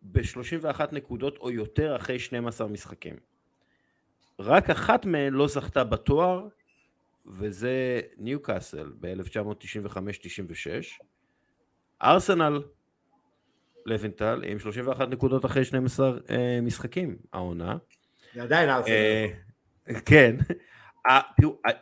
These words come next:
Speaker 1: איך שאני רואה את זה, המרוץ לאליפות תלוי בהרבה מובנים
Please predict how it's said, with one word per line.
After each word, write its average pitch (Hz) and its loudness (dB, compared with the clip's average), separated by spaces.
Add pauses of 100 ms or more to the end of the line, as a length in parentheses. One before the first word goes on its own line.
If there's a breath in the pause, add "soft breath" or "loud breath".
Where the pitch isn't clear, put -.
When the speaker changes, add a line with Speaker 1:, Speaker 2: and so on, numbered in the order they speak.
(140)
Speaker 1:
איך 170 0
שאני 196 4
רואה 180 6
את 110 4
זה, 113 8
המרוץ 120 2
לאליפות 160 2
תלוי 143 4 (300 soft breath)
בהרבה 113 0
מובנים 147 -2